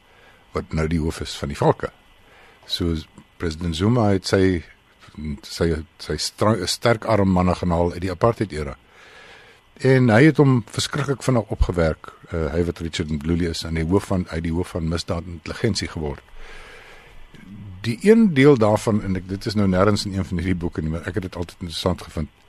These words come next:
Wat hy gedoen het destyds as hoof van misdaad en intelligensie, het die bestuurders en, en, en leiwagte van ministers en premiers aan hom gerapporteer. So op Vrydae aande,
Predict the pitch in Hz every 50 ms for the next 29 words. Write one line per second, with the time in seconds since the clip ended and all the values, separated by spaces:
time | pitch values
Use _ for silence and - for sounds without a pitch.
0 | - _ _ _ _ _ - 92 92 104 107 135 - - - 101 95 101 101 98
1 | 87 80 90 90 - - - 82 78 - - - - - 90 76 85 113 127 -
2 | 143 117 101 107 101 98 90 90 98 98 85 - 92 85 - - 95 87 - -
3 | 104 87 - - 98 95 92 104 104 101 98 - - - - - - - - -
4 | _ _ - - 90 92 90 92 - - - - 185 196 190 175 113 87 82 85
5 | - - - - - - 107 107 107 104 101 - - 101 95 95 95 101 - -
6 | 90 92 92 90 87 87 87 80 67 - - 82 82 85 98 123 123 110 95 82
7 | - - - 78 67 - - - - 98 90 90 85 85 92 101 104 - - 80
8 | 80 - - - - - _ - - - - - - - - - - - 95 92
9 | 87 - 107 95 87 87 90 82 65 - - - - - - - _ - - -
10 | - - 98 92 85 85 95 92 - 104 90 87 82 - - - - - 87 73
11 | 60 - - - _ _ _ _ _ _ _ _ _ _ _ - - - - _
12 | - _ _ _ _ _ _ _ _ _ _ - - - - 127 123 131 117 -
13 | - 131 143 147 143 135 110 107 101 87 78 73 71 67 62